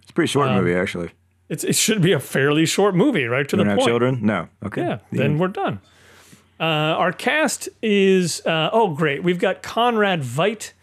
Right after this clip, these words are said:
Speaker 2: as Paul Orlok. You remember Conrad, you better remember him,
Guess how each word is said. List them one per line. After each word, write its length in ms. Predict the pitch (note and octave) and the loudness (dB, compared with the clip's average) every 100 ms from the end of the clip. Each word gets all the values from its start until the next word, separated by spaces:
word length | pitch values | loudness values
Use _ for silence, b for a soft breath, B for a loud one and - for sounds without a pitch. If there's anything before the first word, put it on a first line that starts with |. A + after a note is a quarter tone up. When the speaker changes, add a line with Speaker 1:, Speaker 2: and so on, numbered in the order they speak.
| b b _ _ _ - | b b _ _ _ -4
Speaker 2:
as 280 | C3 B2+ | -2 -2
Paul 500 | - - G3 G3 F3+ F#3 | -6 -2 2 2 2 2
Orlok. 520 | G3 G3 G3 G3 - - _ _ | 4 4 2 -2 -10 -20 _ _
You 100 | F3+ | -6
remember 720 | C3+ C3 D#3+ G#3 G3 F#3+ F#3 _ _ _ | -4 0 0 0 2 2 0 _ _ _
Conrad, 640 | - F3 D3+ D3 C#3+ C#3 | -2 0 2 0 0 -2
you 100 | C3+ | -4
better 420 | A#2+ - B3+ G3 | -2 0 2 4
remember 440 | D#3 C#3+ B2+ B2 | 4 2 0 0
him, 140 | B2+ | -2